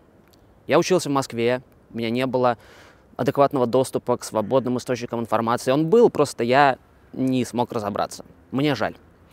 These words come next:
Тогда я не понимал, что произошло, почему произошло и кто виноват. Я думаю, что сейчас ни у кого не осталось сомнений.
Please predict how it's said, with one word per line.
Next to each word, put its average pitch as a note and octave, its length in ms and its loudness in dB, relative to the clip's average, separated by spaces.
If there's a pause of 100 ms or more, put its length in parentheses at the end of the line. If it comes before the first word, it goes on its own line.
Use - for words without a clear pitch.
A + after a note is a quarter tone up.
(840)
Тогда E3 220 6
я A3+ 80 8
не G#3+ 100 6
понимал, F#3 680 6 (160)
что - 240 2
произошло, D3 760 0
почему C#3 380 -2
произошло C3 580 0
и B2 60 -2
кто - 160 -4
виноват. A2 480 -4 (240)
Я C3 120 0
думаю, E3+ 300 0
что C#3+ 300 -2
сейчас C3 420 -4
ни A#2 80 -4
у B2 80 -2
кого A2+ 300 -2
не A2 80 -4
осталось G2 340 -6
сомнений. F#2+ 480 -10